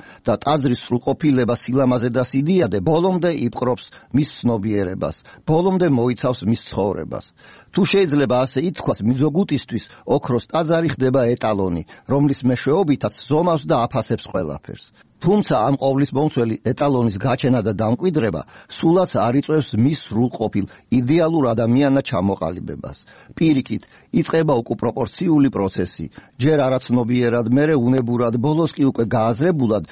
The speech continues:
მიზოგუტიში ჩნდება ჟინი, შებღალოს, გაანადგუროს ის, რაც მშვენიერი სახით მის წინაშე ჩნდება. სკოლაში პატარაობისას კურსანტის ულამაზესი ხანჯლის ქარქაშის დაკაწვრა,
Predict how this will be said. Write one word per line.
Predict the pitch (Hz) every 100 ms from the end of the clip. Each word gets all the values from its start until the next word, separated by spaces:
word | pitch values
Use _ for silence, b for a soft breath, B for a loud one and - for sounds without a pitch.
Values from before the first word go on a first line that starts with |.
| B
მიზოგუტიში | - 120 123 127 185 156 175 170
ჩნდება | - 120 127 127 131
ჟინი, | 107 113 107 104 B
შებღალოს, | - - 135 101 127 110 113
გაანადგუროს | 87 127 127 131 117 107 113 117 -
ის, | 180 127 - B B
რაც | - 110
მშვენიერი | 117 98 135 135 131 117 117
სახით | 170 170 110 98 - B B
მის | - 135 -
წინაშე | - 170 156 160 147
ჩნდება. | 107 90 80 76 - B B
სკოლაში | B - 156 156 143 -
პატარაობისას | 131 120 123 120 120 117 120 120
კურსანტის | - 147 - 147 135 -
ულამაზესი | 120 123 127 127 131 - 127
ხანჯლის | - 120 131 131 139
ქარქაშის | - - 107 117 - 107 85
დაკაწვრა, | 101 - 110 - 98